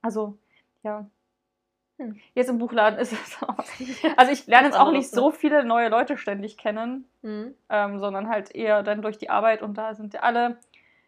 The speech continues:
Speaker 1: sehr buchaffin.
Speaker 2: Ja.
Speaker 1: Und fühle mich sehr wohl. Okay, die letzte Frage. Beschreibe in fünf Worten, was Bücher für dich bedeuten.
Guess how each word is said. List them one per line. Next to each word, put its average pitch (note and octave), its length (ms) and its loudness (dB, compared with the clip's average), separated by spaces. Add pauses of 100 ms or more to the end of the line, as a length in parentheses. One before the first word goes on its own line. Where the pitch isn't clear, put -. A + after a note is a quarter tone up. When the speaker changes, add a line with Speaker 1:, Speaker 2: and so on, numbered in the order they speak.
(120)
Speaker 1:
sehr A3 260 -2 (180)
buchaffin. G#3 500 -6 (400)
Speaker 2:
Ja. D#4+ 140 -4 (300)
Speaker 1:
Und A3+ 100 -6
fühle G#3 140 -10
mich G#3 100 -20
sehr F#3+ 240 0
wohl. F3+ 240 -8 (840)
Okay, - 480 2
die C4 60 -4
letzte D#4+ 340 2
Frage. C4+ 560 4 (920)
Beschreibe D4+ 460 8
in C#4+ 80 2
fünf E4 320 -4
Worten, B3+ 400 0
was A3+ 200 -2
Bücher E4 300 2
für A3+ 120 -6
dich A3 200 -14
bedeuten. B3+ 760 -6